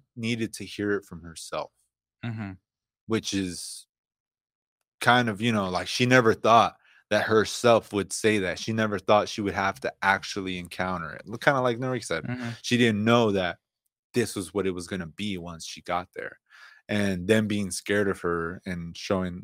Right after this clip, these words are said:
Speaker 1: the monster that she is, is, yeah, that, that was perfect, you know?
Speaker 2: Mm-hmm.
Speaker 1: America Chavez, like, thought that out perfectly
Speaker 2: Mm-hmm.
Speaker 1: 'cause I didn't know how they were gonna defeat Wanda, you know?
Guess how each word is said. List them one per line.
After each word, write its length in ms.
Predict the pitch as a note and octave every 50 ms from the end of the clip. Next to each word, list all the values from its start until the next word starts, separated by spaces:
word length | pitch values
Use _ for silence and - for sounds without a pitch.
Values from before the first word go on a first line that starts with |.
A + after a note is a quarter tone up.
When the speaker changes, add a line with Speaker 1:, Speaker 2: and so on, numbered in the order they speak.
| F#2+ F2+
Speaker 1:
the 120 | F#2 F2+
monster 380 | F2 F2 F2+ F2 - - - E2+
that 180 | E2+ E2 D#2+
she 240 | - - F2+ F2+ F2+
is, 260 | E2+ E2 E2 D#2+ - E2+
is, 500 | E2 E2 D#2+ D2+ - - - - - _ _ _ - - _ _ _ _ _ _ _ _ _ _ _ _ _ _ _ -
yeah, 260 | F#2+ F#2+ E2+ D#2 - - -
that, 320 | G2+ G2 G2 G2 F#2 F2
that 120 | F2+ F#2+ G2
was 240 | F#2 F#2 E2 -
perfect, 520 | - _ - A2+ G#2 F#2 - F2 D#2 - -
you 80 | F#2
know? 220 | F2 F2 E2+ E2+ E2+
Speaker 2:
Mm-hmm. 100 | F2+ F2+ F#2 G2
Speaker 1:
America 240 | G#2 G#2 G#2 A2 F#2+
Chavez, 520 | - G#2+ G2+ G2 F2+ F#2 F2+ F2 - -
like, 220 | - F2 E2 E2 _ -
thought 220 | G2+ F2+ E2+ -
that 140 | - F2 E2+
out 200 | E2 E2 E2 _ _
perfectly 520 | - E2+ E2+ _ - _ - - - - _ _ _ -
Speaker 2:
Mm-hmm. 100 | B2 B2
Speaker 1:
'cause 440 | A#2+ F#2+ F2+ E2+ E2+ - - - - _ _ _ _ _ _ _ _ -
I 100 | - G2+
didn't 180 | G#2 A2+ A2 G#2+
know 160 | G#2 G#2 G#2+
how 160 | G#2 G2 F2+
they 100 | F2 F2 F2
were 100 | E2+ E2
gonna 160 | F2 E2+ E2+
defeat 320 | E2 E2 - - - F2+ E2+
Wanda, 360 | F2 E2+ E2+ E2 E2 E2 F2 F#2
you 100 | G2 F2+ E2+
know? 140 | E2+ E2+